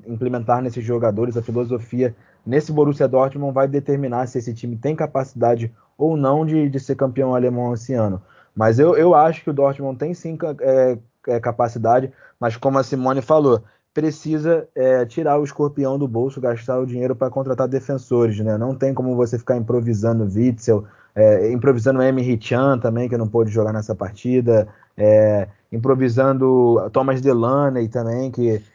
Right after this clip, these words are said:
faz isso às vezes. Não, não, você não tem que ficar fazendo isso. Subiu lá um menino da base agora, o Papadopoulos, o grego, mas também ainda vai ser um jogador que vai estar em formação. O Zagadou, pra mim, é um, é uma pessoa, é um garoto novo que chegou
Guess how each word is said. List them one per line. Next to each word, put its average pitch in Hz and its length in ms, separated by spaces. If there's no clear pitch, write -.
faz 123 260
isso 131 180
às 113 80
vezes. 117 420
Não, 160 300
não, 156 240
você 139 140
não 156 80
tem 180 100
que 160 60
ficar 151 120
fazendo 135 300
isso. 113 240
Subiu 139 380
lá 147 160
um 143 60
menino 131 340
da 120 140
base 117 320
agora, 117 320
o 107 140
Papadopoulos, 117 1000
o 107 80
grego, 120 500
mas 113 180
também 120 300
ainda 120 260
vai 113 180
ser 135 100
um 131 60
jogador 123 340
que 110 80
vai 120 120
estar 117 140
em 110 80
formação. 113 680
O 147 120
Zagadou, 151 560
pra 139 220
mim, 139 200
é 135 80
um, 123 280
é 107 40
uma 120 120
pessoa, 120 400
é 107 100
um 120 60
garoto 123 280
novo 120 420
que - 100
chegou 117 580